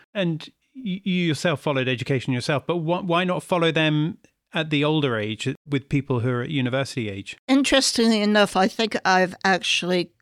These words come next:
Speaker 2: gone down the age range as my experience has increased. When I, I was, uh, doing my studies for my, um,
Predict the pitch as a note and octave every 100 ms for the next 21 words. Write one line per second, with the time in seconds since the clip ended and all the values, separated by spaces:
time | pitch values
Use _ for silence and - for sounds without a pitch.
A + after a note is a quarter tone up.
0 | _ F3+ F3+ F3+ E3+ - - - - -
1 | F#3 G3 E3+ D#3+ D#3 - E3 E3+ E3+ D3+
2 | - D#3+ E3 D3+ D#3 C#3+ - D3 - -
3 | D#3+ D#3+ D#3 - F3 E3 C#3+ D#3 D#3 D#3+
4 | D3 - D#3+ D3+ - - - - - -
5 | - _ F#3 G3+ G#3+ - - F#3+ F#3 F3
6 | - - - D#3+ - - - G3 F#3 F3
7 | E3+ E3+ E3 D#3 - - F#3+ F3 F3 E3+
8 | - D#3 D#3+ D#3+ D#3+ D#3 D#3 - D3 C#3+
9 | - -